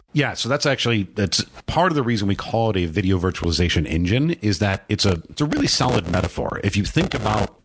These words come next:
a real world engine, you've got a V eight sitting there. You could take that V eight and you can put it in your car,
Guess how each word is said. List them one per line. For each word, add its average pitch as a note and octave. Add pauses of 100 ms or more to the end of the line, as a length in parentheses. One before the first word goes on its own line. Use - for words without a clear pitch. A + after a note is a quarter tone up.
a F2
real A2
world G2+
engine, D#2+
you've D#2+
got F2
a E2 (100)
V F2
eight E2
sitting D#2
there. F2
You G#2
could G#2+
take D3
that A2
V G2
eight - (100)
and F#2+
you F#2
can F#2 (140)
put B2
it A#2
in G#2
your G2
car, F2+